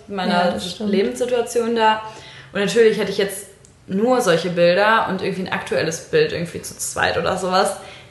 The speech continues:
Speaker 1: will ich schon ändern.
Speaker 2: Ja.
Speaker 1: Äh, und je nachdem, wie es natürlich, wenn's jetzt ganz beschissen auseinandergegangen wäre, wahrscheinlich auch.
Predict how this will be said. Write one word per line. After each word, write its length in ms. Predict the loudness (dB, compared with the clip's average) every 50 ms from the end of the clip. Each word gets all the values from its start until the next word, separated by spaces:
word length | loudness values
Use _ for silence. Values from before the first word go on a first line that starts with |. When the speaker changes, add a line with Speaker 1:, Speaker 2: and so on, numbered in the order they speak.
| -12 -10
Speaker 1:
will 80 | -8
ich 160 | -8 -6 -6
schon 200 | -4 -2 -2 -2
ändern. 520 | -2 -2 -2 0 2 2 2 2 0 -2 -6 -10 -16 -20 -20 -12 -4
Speaker 2:
Ja. 240 | 0 2 4 2 2 2 2
Speaker 1:
Äh, 160 | 2 4 4
und 100 | 4 4
je 60 | 4
nachdem, 340 | 4 4 4 2 2 2 0
wie 20 |
es 100 | -2 -2
natürlich, 360 | -4 -4 -2 -2 -2 -2 -2
wenn's 160 | -2 -4 -4 -4
jetzt 180 | -6 -10 -8
ganz 460 | -6 -6 -4 -4 -6 -8 -10 -12 -14 -16 -20 -20 -20 -20 -20 -20 -18 -10 -4
beschissen 520 | -2 0 2 2 0 0 -2 -6 -4 -2
auseinandergegangen 880 | -2 -2 -2 0 -2 -2 0 0 0 0 -2 -2 0 0 0 0 0 -2
wäre, 300 | -2 -2 -2 -2 -4 -6 -8 -10
wahrscheinlich 480 | -8 -8 -6 -6 -6 -6 -6 -6 -4 0
auch. 320 | 2 2 2 2 0 -4